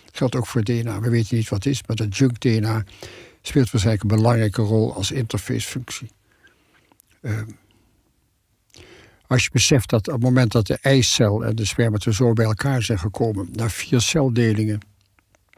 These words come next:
gaan de cellen zich verder ontwikkelen richting hartcel, zenuwcel,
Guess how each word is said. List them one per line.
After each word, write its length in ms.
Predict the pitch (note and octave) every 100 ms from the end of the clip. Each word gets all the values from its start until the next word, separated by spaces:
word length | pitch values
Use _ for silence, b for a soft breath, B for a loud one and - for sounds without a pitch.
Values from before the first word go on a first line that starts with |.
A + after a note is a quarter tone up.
| _ _ _
gaan 320 | - - C3
de 100 | A2
cellen 300 | G2 C3+ A2+
zich 240 | G2+ A2 -
verder 300 | B2+ A2+ A#2
ontwikkelen 540 | G#2 - B2 - G#2
richting 420 | F#2+ A2 - G2 G2 B B -
hartcel, 580 | C3 G2+ - A#2 G#2+
zenuwcel, 720 | G#2+ - G#2+ G#2 - A2 G2+